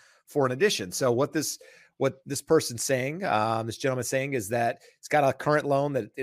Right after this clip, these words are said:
that's locked in, probably at a super low interest rate, been priced out of having to be able to buy anything in this market. So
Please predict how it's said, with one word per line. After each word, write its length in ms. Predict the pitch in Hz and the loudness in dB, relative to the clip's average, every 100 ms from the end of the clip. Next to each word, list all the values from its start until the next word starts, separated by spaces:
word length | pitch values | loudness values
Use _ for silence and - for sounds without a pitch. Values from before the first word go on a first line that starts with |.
| 117 | -6
that's 220 | 110 - | -6 -2
locked 300 | 117 123 127 | 0 2 0
in, 140 | 131 | -4
probably 300 | 127 117 131 | 2 2 2
at 60 | 123 | -2
a 40 | |
super 300 | - - 120 | -4 -4 -2
low 220 | 117 110 107 | -2 -2 -4
interest 300 | 107 107 123 | -6 -6 -2
rate, 240 | 123 - _ _ _ | -2 -2 _ _ _
been 160 | 127 117 | -4 0
priced 380 | 143 139 127 | 0 0 2
out 120 | 135 123 | 0 -2
of 80 | |
having 300 | 98 123 120 | -2 -2 -2
to 100 | 113 - - 117 | -6 -8 -14 -4
be 100 | 127 | 0
able 140 | 123 | 0
to 60 | 104 | 0
buy 320 | 85 104 151 | 0 2 2
anything 360 | 139 113 117 107 | 0 -4 -6 -6
in 80 | |
this 180 | 101 - | -8 -8
market. 360 | 98 98 135 - | -6 -6 -8 -8
So 200 | 120 | -8